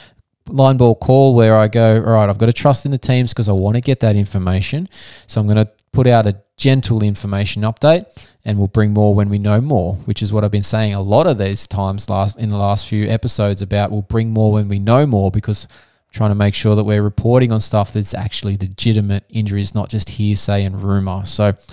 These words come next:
that's the update on Mitchell Harrison. Hopefully this week he's passed the test,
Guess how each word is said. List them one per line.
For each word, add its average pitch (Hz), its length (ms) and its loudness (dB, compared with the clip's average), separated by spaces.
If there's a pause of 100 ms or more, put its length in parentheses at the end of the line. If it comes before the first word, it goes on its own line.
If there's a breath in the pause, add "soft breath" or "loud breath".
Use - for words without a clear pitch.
(440 loud breath)
that's 139 200 2
the 160 80 4
update 156 300 4
on 143 100 0
Mitchell 139 220 0
Harrison. 123 640 2
Hopefully 123 480 2
this 117 340 0
week 117 200 2
he's 117 160 -2
passed 110 520 0
the 104 80 -4
test, - 580 0